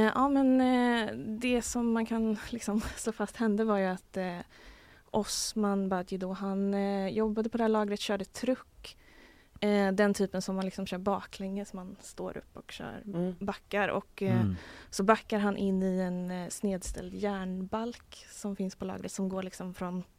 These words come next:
Speaker 1: diagonalt från golv till tak. Eh, och, eh, han, eh, krockar med den och kläms mellan trucken och balken och, eh, dör.
Speaker 3: Mm. Dör han, eh, direkt eller han hämtas med ambulans?
Speaker 1: Han hämtas med ambulans och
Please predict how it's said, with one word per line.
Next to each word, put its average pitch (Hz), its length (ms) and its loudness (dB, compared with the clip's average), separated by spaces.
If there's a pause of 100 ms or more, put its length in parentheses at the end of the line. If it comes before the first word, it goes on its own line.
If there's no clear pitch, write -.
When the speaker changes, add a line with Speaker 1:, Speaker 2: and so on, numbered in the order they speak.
(100)
Speaker 1:
diagonalt 202 400 4
från 190 160 -4
golv 185 180 -6
till - 160 -14
tak. - 440 -8 (800)
Eh, 196 360 2
och, - 400 -6
eh, 190 140 -2
han, 185 400 -2
eh, 185 120 -4
krockar - 460 -6
med 196 100 -2
den 180 220 -4
och - 100 -10
kläms 214 560 -2
mellan 185 440 -4
trucken - 640 -8
och - 300 -16
balken - 540 -10
och, - 420 -14
eh, - 220 -10
dör. - 300 -8 (340)
Speaker 3:
Mm. 104 300 8 (460)
Dör 117 260 8
han, 107 360 4
eh, 95 240 4
direkt 101 720 0
eller 95 180 2
han 104 220 4
hämtas 101 380 4
med 98 100 2
ambulans? 95 460 2
Speaker 1:
Han 247 180 6
hämtas 220 320 6
med 220 80 8
ambulans 214 500 6
och 190 100 -2